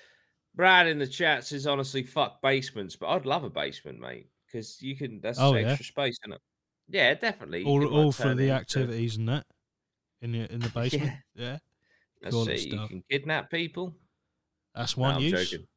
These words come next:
Speaker 1: You can turn it into a office space.
Speaker 2: No, to be fair, I would actually
Speaker 1: Be good audio. Be really good
Speaker 2: That's
Speaker 1: audio
Speaker 2: it.
Speaker 1: down in
Speaker 2: I
Speaker 1: the
Speaker 2: would,
Speaker 1: basement.
Speaker 2: I'm in an attic right now, attic conversion.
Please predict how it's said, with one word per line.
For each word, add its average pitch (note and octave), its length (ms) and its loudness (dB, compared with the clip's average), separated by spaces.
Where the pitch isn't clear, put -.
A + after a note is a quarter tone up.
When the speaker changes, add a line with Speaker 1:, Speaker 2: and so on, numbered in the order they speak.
Speaker 1:
You A2+ 160 0
can G#2 240 -4
turn A2 280 2
it F#2 100 0
into G2 760 2
a F2+ 580 0
office - 320 -2
space. - 500 -8
Speaker 2:
No, B2 220 -2
to D3+ 160 0
be D3 180 0
fair, B2+ 480 0
I C3+ 180 4
would C3+ 180 4
actually A#2+ 360 2
Speaker 1:
Be A#2 120 4
good G#2+ 60 4
audio. G2+ 500 8
Be D2 120 -8
really D#2+ 280 2
good D2+ 140 -2
Speaker 2:
That's D#2 220 0
Speaker 1:
audio C#2+ 140 2
Speaker 2:
it. - 40 0
Speaker 1:
down D#2 120 0
in - 40 6
Speaker 2:
I F#3 120 8
Speaker 1:
the G#3 80 4
Speaker 2:
would, F#3+ 180 6
Speaker 1:
basement. D3+ 240 -10
Speaker 2:
I'm F3+ 280 4
in E3 120 2
an C#3+ 120 2
attic C#3+ 580 -2
right A#2 220 2
now, A2 240 4
attic C3 320 4
conversion. A2+ 500 -4